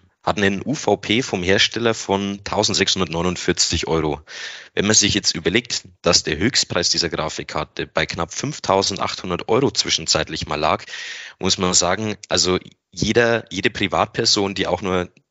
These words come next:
die Idee hatte, sich eine Grafikkarte anzuschaffen, wusste, das ist wirtschaftlich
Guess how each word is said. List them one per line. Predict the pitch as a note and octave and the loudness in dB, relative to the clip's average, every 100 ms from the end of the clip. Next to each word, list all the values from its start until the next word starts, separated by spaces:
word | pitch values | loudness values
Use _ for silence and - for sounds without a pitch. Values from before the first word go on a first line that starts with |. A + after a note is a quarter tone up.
| _ - | _ -6
die | F#2 F2+ F2+ - | -2 -2 -2 -4
Idee | E2+ G#2+ | 0 2
hatte, | B2 A#2 G2 | 2 2 2
sich | - F#2 | 2 2
eine | F2+ F2+ | -4 -2
Grafikkarte | E2+ F#2 G2+ - E2+ - | -2 0 -2 0 0 -2
anzuschaffen, | A2 - F2 E2+ - E2 | -2 0 2 2 -2 -6
wusste, | G2 - D#2 | 0 2 2
das | E2 - | 0 0
ist | - - - - _ | 4 6 6 2 _
wirtschaftlich | - - A#2 - G#2 A2 - | -2 2 2 0 -4 -4 -6